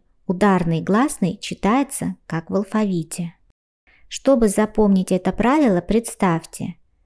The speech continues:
что гласное "и" в конце слова — это шпион. Он никак не читается.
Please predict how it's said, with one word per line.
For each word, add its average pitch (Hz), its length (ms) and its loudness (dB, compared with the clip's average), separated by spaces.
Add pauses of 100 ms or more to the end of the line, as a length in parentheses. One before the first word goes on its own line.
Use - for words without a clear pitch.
(360)
что - 260 -2
гласное 180 760 0 (120)
"и" 220 380 -2 (140)
в - 20 -20
конце 190 520 0
слова — 165 580 -4 (240)
это 247 260 -2
шпион. 160 640 -2 (1160)
Он 269 180 4
никак 247 500 2
не 165 140 -2
читается. 160 840 -6